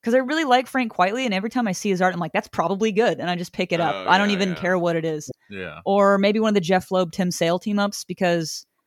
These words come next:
Speaker 1: they consistently were putting
Speaker 2: Yeah,
Speaker 1: out stuff that I
Speaker 2: yeah.
Speaker 1: liked, and
Speaker 2: Yeah,
Speaker 1: I,
Speaker 2: yeah.
Speaker 1: I love looking at it, and I love reading it, and so
Speaker 3: Yeah.
Speaker 2: That's good shit.
Speaker 1: you never would go wrong with stuff like that, so I would always just pick it up if I saw it.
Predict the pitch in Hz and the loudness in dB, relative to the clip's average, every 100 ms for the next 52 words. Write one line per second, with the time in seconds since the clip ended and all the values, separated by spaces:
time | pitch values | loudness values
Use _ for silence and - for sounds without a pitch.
0 | _ _ _ 160 175 208 185 208 - 190 | _ _ _ -6 -4 -2 -4 -4 -4 -4
1 | 208 208 214 208 202 190 208 185 214 214 | -2 0 0 0 0 0 0 2 4 4
2 | 208 226 220 175 165 165 165 151 147 160 | 4 2 -2 -4 -4 -4 -6 -8 -8 -8
3 | 156 175 175 160 170 196 190 190 196 196 | -2 -2 -2 -4 -8 -6 -2 -2 -2 -2
4 | 160 165 156 160 165 175 180 180 147 - | -4 -4 -4 -4 -4 -6 -6 -8 -10 -8
5 | 156 160 85 - - 127 - 165 - 170 | -6 -6 -8 -12 -6 -6 -4 -8 -6 -4
6 | 190 254 262 277 277 269 254 214 220 214 | 2 4 4 4 4 2 0 4 4 4
7 | 214 202 175 - 151 156 151 156 - 180 | 2 2 -2 -4 -6 -8 -6 -6 0 2
8 | 185 175 165 - - 160 156 156 147 160 | 4 2 -2 -8 -12 -10 -8 -10 -10 -10
9 | 151 165 160 | -6 -4 -4